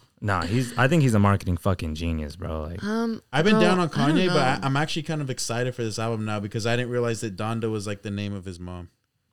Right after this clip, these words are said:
Speaker 1: Oh,
Speaker 2: Oh,
Speaker 1: yeah, yeah,
Speaker 2: that's
Speaker 1: nah,
Speaker 2: nice.
Speaker 1: dude, I'm so fucking hyped for
Speaker 2: No,
Speaker 1: this
Speaker 2: dude,
Speaker 1: album, I'm not gonna
Speaker 2: honestly,
Speaker 1: lie.
Speaker 2: like, I'm not big into, like, anything about celebrities. I know my ex-best friend, she's so big into, like, Kardashians and shit like that, but I'm really not, like,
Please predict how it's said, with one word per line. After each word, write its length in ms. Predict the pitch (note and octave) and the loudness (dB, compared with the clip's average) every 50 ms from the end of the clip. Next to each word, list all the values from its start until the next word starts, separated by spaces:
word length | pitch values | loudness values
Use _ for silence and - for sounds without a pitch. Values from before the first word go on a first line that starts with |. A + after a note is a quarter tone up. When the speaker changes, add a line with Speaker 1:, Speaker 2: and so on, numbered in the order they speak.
| _ _ - | _ _ 0
Speaker 1:
Oh, 220 | - B2 B2+ B2+ A#2+ | 4 6 6 8 8
Speaker 2:
Oh, 20 | |
Speaker 1:
yeah, 100 | A#2 A2+ A#2 A#2+ B2 | 8 8 8 10 10
yeah, 60 | B2 A#2 G#2+ | 10 8 8
Speaker 2:
that's 100 | G2 G#2+ | 6 6
Speaker 1:
nah, 240 | A2+ A2 G2+ F#2 F#2 | 4 4 4 2 0
Speaker 2:
nice. 100 | F#2 F#2+ | -2 -4
Speaker 1:
dude, 300 | G2 G2+ G2+ G2+ G2 G2 | -6 -2 0 2 4 4
I'm 160 | A#2+ C3 A#2 | 4 4 2
so 260 | - - G2+ G2 F#2+ | 0 2 2 2 2
fucking 400 | F2 - - F2+ E2 - F2 E2+ | 2 0 -2 -4 -2 -2 -6 -6
hyped 220 | E2 F2 E2+ - | -6 -6 -8 -8
for 100 | - G2+ | -8 -8
Speaker 2:
No, 140 | G2+ - - | -4 -4 -2
Speaker 1:
this 80 | - G#3 | -2 0
Speaker 2:
dude, 120 | - - - | 0 0 0
Speaker 1:
album, 60 | - - | 0 0
I'm 0 | |
not 0 | |
gonna 140 | - G#3 A3+ | 2 2 2
Speaker 2:
honestly, 220 | A#3+ A3+ B3 C4 C4+ | 2 2 2 2 4
Speaker 1:
lie. 60 | C4 | 4
Speaker 2:
like, 220 | A#3 G#3 F#3+ - - | 4 4 2 2 0
I'm 160 | F#3+ G#3 A3+ | -2 0 0
not 200 | A#3+ C4 C4+ A#3 - | 2 0 0 0 0
big 180 | F#3+ F#3+ F#3+ | -2 -2 -2
into, 340 | F#3+ F#3 F#3+ - - F3+ F3 | -4 -6 -6 -6 -6 -6 -4
like, 380 | E3+ E3+ E3+ - F#3+ - _ _ _ _ _ _ _ _ _ _ _ - | -4 -6 -6 -8 -10 -12 _ _ _ _ _ _ _ _ _ _ _ -8
anything 440 | F#3+ F#3+ F#3 F#3 F3+ - F3 E3+ E3+ | -6 -4 -4 -4 -6 -6 -8 -8 -8
about 300 | E3+ - - G2+ G#2+ - | -8 -8 -8 -8 -8 -10
celebrities. 500 | - - - G2+ - - G2 F#2+ F#2 F#2+ | -10 -10 -8 -8 -8 -8 -8 -8 -6 -6
I 80 | F3 F#3 | -4 -4
know 140 | F#3 G3 G#3+ | -2 -2 -2
my 120 | A#3+ A#3+ | 0 0
ex-best 380 | - G3 F#3+ - - F3+ F3 - | 0 -2 -4 -4 -6 -6 -6 -6
friend, 220 | F3+ E3+ E3+ F3+ | -8 -8 -8 -6
she's 200 | F#3 F#3+ F#3+ - | -6 -6 -6 -8
so 440 | - - - - F3+ F3+ F#3 F#3+ F#3 | -8 -10 -8 -6 -2 -2 -2 -2 -2
big 200 | F#3 F#3 F#3 F3+ | -2 -4 -4 -4
into, 200 | F3+ F3 F3 - | -6 -8 -8 -8
like, 280 | E3+ E3 D#3+ D#3 E3 - | -8 -8 -8 -8 -10 -10
Kardashians 680 | - E3+ E3+ E3 D#3+ D#3+ E3 E3+ E3+ E3 E3 E3 - | -8 -10 -8 -6 -8 -8 -8 -8 -8 -10 -10 -10 -10
and 100 | E3 E3+ | -10 -10
shit 200 | - - E3+ D#3+ | -10 -10 -10 -8
like 240 | E3 E3 D#3+ E3 - | -8 -10 -10 -10 -12
that, 200 | D#3 D#3+ F3+ - | -12 -12 -10 -10
but 100 | D#3+ - | -8 -8
I'm 200 | E3 E3+ F3+ F3+ | -6 -6 -4 -4
really 240 | F#3 F#3 F#3 F#3 F#3 | -2 -2 -2 -2 -2
not, 340 | F3+ E3+ E3 E3 E3 - - | -2 -2 -2 -4 -4 -4 -4
like, 260 | E3 D#3+ D#3 D#3 - | -4 -6 -6 -6 -10